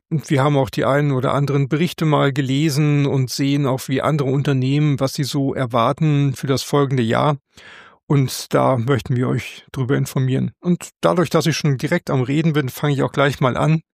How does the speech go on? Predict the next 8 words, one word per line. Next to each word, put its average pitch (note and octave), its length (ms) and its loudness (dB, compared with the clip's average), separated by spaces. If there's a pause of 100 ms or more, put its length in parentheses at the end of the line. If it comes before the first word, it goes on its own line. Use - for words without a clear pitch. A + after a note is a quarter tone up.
(260)
mit, - 720 -6
mit C#3+ 180 -4
meinem C3+ 1080 0
Rückblick C#3 380 -2
auf C3+ 140 0
zwanzig C3+ 400 -2
fünfundzwanzig. C#3 720 -2 (1300)
Ähm, F3 460 2